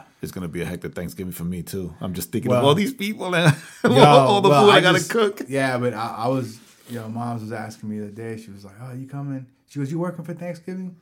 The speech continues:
Speaker 1: Yes.
Speaker 2: I'm like, "Yes."
Speaker 1: Like you always do. You work
Speaker 2: "How
Speaker 1: every
Speaker 2: we-,
Speaker 1: holiday.
Speaker 2: why don't I? Why not? It's easy <clears throat> money,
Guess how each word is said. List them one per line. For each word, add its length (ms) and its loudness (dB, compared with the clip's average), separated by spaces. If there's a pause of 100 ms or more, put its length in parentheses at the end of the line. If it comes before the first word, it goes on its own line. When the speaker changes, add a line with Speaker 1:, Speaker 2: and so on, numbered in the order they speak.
(140)
Speaker 1:
Yes. 400 -14
Speaker 2:
I'm 140 -6
like, 240 -10
"Yes." 640 -12
Speaker 1:
Like 140 -8
you 120 0
always 280 -4
do. 140 -8
You 120 -4
work 140 0
Speaker 2:
"How 80 0
Speaker 1:
every 140 2
Speaker 2:
we-, 40 0
Speaker 1:
holiday. 320 -2
Speaker 2:
why 160 -6
don't 300 -6
I? 100 -12
Why 160 -6
not? 280 -6
It's 160 -20
easy 220 -6
<clears throat> 200 -4
money, 240 -6